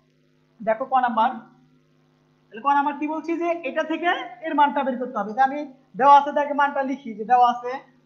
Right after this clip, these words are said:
আহ, দেওয়া আছে cos A minus sin A divided cos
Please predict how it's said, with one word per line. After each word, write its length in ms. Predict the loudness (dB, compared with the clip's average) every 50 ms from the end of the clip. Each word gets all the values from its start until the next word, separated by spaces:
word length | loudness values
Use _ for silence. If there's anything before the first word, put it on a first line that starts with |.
| _ _ _ _ _ _ _ -12
আহ, 360 | -8 -6 -6 -6 -6 -6 -6
দেওয়া 240 | -4 -2 0 2 2 0
আছে 240 | -2 -4 -6 -6 -6 -8 -10 -12 -16 -20 -20 -20 _ _ _ _ _ _ _ _ _ _ _ _ _ _ _ _ _ _ _ _ _ _ _ _ _ _ _ _ _ _ _ _ _ _ _ _ _ _ _ _ _ _ _ _ _ _ _ _ _ _ _ _ _ _ _ _ _ _ _ _ _ _ _ _ _ _ _ _ _ _ _ _ _ _ _ _ _ _ _ _ _ _ _ _ _
cos 240 | -4 -4 -4 -4 -4
A 160 | -4 -4 -4 -4 -6 -8 -12 -18 -20 _ _ _ _ _ _ _ _ _ _ _ _ _ _ _ _ _ _ _ _ _ _ _ _ _ _ _ _ _ _ _ _ _ -8 -6
minus 320 | -4 -4 -4 -6 -6 -8 -8 -6
sin 200 | -6 -6 -4 -6 -6 -8 -10
A 20 | -12 -14 -18 -20 -20 _ _ _ _ _ _ _ _ _ _ _ _ _ _ _ _ _ _ _ _ _ _ _ _ _ -16
divided 500 | -12 -8 -6 -6 -4 -4 -4 -4 -6 -8 -10 -14 -18 -20 -20 -20 _ _ _ _ _ _ _ _ _ _ _ _ _ _ _ _ _ -4
cos 260 | -2 -2 -2 -2 -2